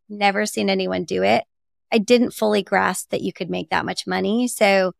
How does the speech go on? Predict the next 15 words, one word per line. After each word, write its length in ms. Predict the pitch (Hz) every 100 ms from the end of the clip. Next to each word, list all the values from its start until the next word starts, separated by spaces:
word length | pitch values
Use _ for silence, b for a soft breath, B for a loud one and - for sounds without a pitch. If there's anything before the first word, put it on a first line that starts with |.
| _ _
I 140 | - 214
was 200 | 208 -
first 500 | 190 185 190 - -
in 160 | 185
my 160 | 185 185
family, 480 | - 196 196 196 190
first 360 | - 190 -
in 100 | 196
my 100 | 180
network 360 | 180 170 180 -
of 100 | 175
friends 400 | - 190 190 -
to 120 | -
do 180 | 185 180
that. 320 | 185 202 254